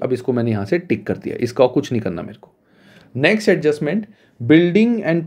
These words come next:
plant and machinery are depreciated on straight line basis, assuming no residual value, the following rates on cost, building पे इतना and plant and machinery पे इतना, ये हमें डेप्रिसिएशन के रेट्स दिए हुए हैं। अब इसका इफेक्ट किससे लिंक होता है?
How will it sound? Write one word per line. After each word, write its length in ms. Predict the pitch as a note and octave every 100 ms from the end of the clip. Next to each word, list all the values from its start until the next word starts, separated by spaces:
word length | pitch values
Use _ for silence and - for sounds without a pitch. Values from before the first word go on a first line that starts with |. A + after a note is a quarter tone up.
| -
plant 400 | C#3+ D3 F#3 G3
and 180 | F#3+ F3
machinery 500 | D#3+ D#3 D#3 C#3+ D3+
are 80 | C#3+
depreciated 680 | C3+ B2 C3 - C#3 D3+ C#3
on 120 | B2+
straight 400 | - - D3+ E3+
line 280 | E3 E3 D3+
basis, 420 | C#3+ G#2+ D#3 F#3 - _ _ _ -
assuming 580 | C3+ A#2+ D#3 E3 G3 F#3
no 140 | D3 F3 G3
residual 460 | D3+ C#3 C#3+ C3+
value, 480 | B2+ D3+ D3 A#2+ B2+ D3+ _ _ -
the 120 | C#3
following 480 | C#3+ C#3+ C#3+ F3+ E3+
rates 220 | C#3+ C#3+ B2+
on 200 | C#3 C3+
cost, 260 | B2+ C#3 -
building 320 | B2 A#2+ C3 B2+
पे 100 | B2
इतना 320 | A2 B2+ E3 G3 -
and 240 | C3 A#2
plant 240 | A#2 A2+
and 100 | A#2+
machinery 340 | A2 A2+ G#2+ A2+
पे 100 | D#3
इतना, 240 | G2 F2
ये 160 | G2 A#2+
हमें 240 | A2+ B2 D#3+
डेप्रिसिएशन 560 | A2+ A#2 A2+ G2+ A#2
के 80 | F#3
रेट्स 240 | D#3+ -
दिए 140 | - F#2
हुए 100 | -
हैं। 140 | - _ _ _ _ _ -
अब 120 | C#3+
इसका 380 | D#3 - A3 A3+ E3
इफेक्ट 460 | F3+ - F3 E3 -
किससे 300 | F#3 - G3
लिंक 200 | F3+ D#3
होता 220 | C#3+ A#2+
है? 200 | G#2+